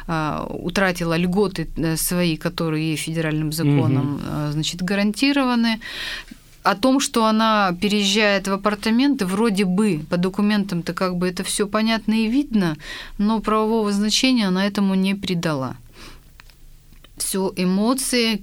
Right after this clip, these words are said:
Speaker 1: крики, а, требования
Speaker 2: А вы что,
Speaker 1: выплатить.
Speaker 2: позвонили: «Ан-, Андрюша, чё за фигня?» Да?
Speaker 1: Н-, да вы знаете, нет, такие ситуации тоже. Вот, э, как раз я говорю, эмоции, крики и прочее. Хорошо, что вы хотите?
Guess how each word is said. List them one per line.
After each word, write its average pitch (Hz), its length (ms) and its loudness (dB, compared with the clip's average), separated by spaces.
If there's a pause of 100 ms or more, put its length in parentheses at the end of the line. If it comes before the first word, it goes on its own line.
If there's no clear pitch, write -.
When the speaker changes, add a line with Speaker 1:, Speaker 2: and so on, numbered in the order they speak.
Speaker 1:
крики, 190 600 -2 (320)
а, 170 380 -4
требования 180 640 2
Speaker 2:
А 160 40 -2
вы 160 60 -4
что, 170 100 -2
Speaker 1:
выплатить. 185 680 -4
Speaker 2:
позвонили: 117 480 2
«Ан-, 104 260 -2
Андрюша, 131 560 0 (180)
чё 165 240 0
за 160 140 0
фигня?» 110 580 -2 (440)
Да? - 120 0
Speaker 1:
Н-, - 200 0
да 190 180 -4
вы 202 80 -2
знаете, 226 320 0
нет, 196 260 2
такие 190 300 -4
ситуации 208 560 -2
тоже. 165 380 -4
Вот, 151 240 -8
э, 160 160 -4
как 180 240 -6
раз 175 220 -2
я 175 60 -2
говорю, 170 360 -2
эмоции, 214 460 -2
крики 202 420 -4
и - 20 -6
прочее. 160 640 -4
Хорошо, 226 420 -2
что 247 380 -2
вы 180 220 -4
хотите? 156 680 -8